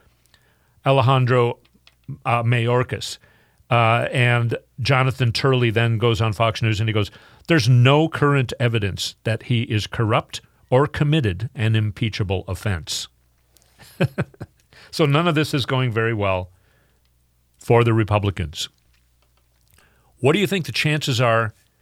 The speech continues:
it's going to start to go better for the Republicans in the year twenty twenty-four? What do you think the American people are gonna think when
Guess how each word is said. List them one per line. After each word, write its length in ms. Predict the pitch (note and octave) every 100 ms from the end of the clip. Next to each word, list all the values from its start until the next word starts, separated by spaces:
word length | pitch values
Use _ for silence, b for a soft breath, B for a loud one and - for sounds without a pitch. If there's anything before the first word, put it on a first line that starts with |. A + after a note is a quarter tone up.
| _
it's 180 | B2+ -
going 280 | - B2 A#2+
to 120 | A#2+
start 420 | - - B2+ A#2
to 100 | -
go 160 | G2+ G#2
better 560 | E2+ G#2+ A#2+ F#2 G2 _ _
for 240 | - G#2
the 100 | G2
Republicans 840 | F#2 F2 G2 F#2 G2 G2 A2 - _ _ _ _ _
in 140 | A#2+ A#2
the 100 | A#2+
year 240 | G2+ G2+
twenty 320 | - G2 G2
twenty-four? 720 | G2+ D#2+ F2 F2+ G3 G#2 F#2 _ _ _ _ _ _ _ _ _ _ _ _ _ _ _ _ _ _ _
What 160 | G3+
do 60 | C#4+
you 60 | C#4+
think 280 | A#3+ G#3 -
the 120 | D#3
American 400 | D3 D3+ D#3 C3
people 400 | - E3 B2+ A#2+
are 140 | B2
gonna 240 | A#2 B2 A2+
think 320 | - A#2+ A#2 -
when 340 | A2+ A2+ A2